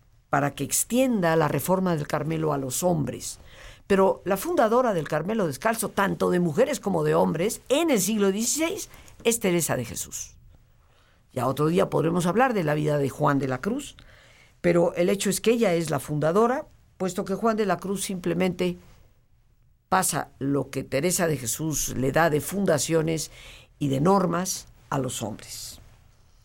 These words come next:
Teresa de Jesús muere el cuatro de octubre de mil quinientos ochenta y dos en la ciudad de Alba de Tormes, donde aún se conserva su cuerpo.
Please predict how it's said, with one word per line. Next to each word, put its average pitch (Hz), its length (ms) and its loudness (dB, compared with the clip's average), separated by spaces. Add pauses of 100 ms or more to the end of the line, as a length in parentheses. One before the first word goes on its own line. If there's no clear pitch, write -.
(580)
Teresa 294 340 4
de 247 80 4
Jesús 233 440 -4
muere 226 280 4
el 180 140 -2
cuatro 226 340 0
de 175 100 2
octubre 165 640 -4 (280)
de 160 160 -2
mil 196 200 0
quinientos 180 540 -2
ochenta 143 480 0
y 143 40 0
dos 180 500 0
en 143 120 -2
la 143 80 2
ciudad 156 240 2
de 156 120 2
Alba 147 260 0
de 131 100 -2
Tormes, 180 540 0
donde 131 300 -6
aún 139 220 -6
se - 140 -8
conserva 123 420 -6
su 143 180 -8
cuerpo. 180 500 0